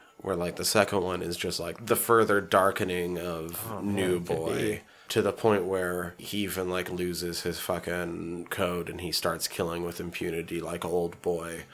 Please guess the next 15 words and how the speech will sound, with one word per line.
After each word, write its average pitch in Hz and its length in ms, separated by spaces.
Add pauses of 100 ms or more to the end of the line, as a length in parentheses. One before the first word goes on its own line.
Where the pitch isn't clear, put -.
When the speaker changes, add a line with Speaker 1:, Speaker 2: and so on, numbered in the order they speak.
(160)
Speaker 2:
It 110 140
could. - 100
Speaker 1:
And 101 280
then 87 600 (460)
the 92 100
third 123 360
one 90 520 (140)
is 87 680 (460)
Old 110 260
Boy's 92 320
son 87 640 (300)
Speaker 2:
<laughs> - 360
Okay. 120 160
Speaker 1:
years 104 380
later 92 680